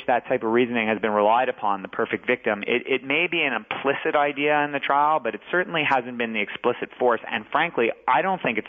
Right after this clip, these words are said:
the strongest part of the defense case. The, the contact, I think it's, it's really the, you know, the litany of inconsistencies, and as I said, it's some, some outright lies, as admitted by the witness on the stand. So it,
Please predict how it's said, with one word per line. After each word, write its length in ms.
the 60
strongest 460
part 180
of 80
the 60
defense 420
case. 260
The, 220
the 100
contact, 680
I 60
think 160
it's, 120
it's 220
really 300
the, 300
you 100
know, 140
the 220
litany 640
of 140
inconsistencies, 1040
and 260
as 220
I 160
said, 180
it's 160
some, 220
some 260
outright 340
lies, 480
as 240
admitted 380
by 200
the 80
witness 320
on 160
the 100
stand. 340
So 200
it, 160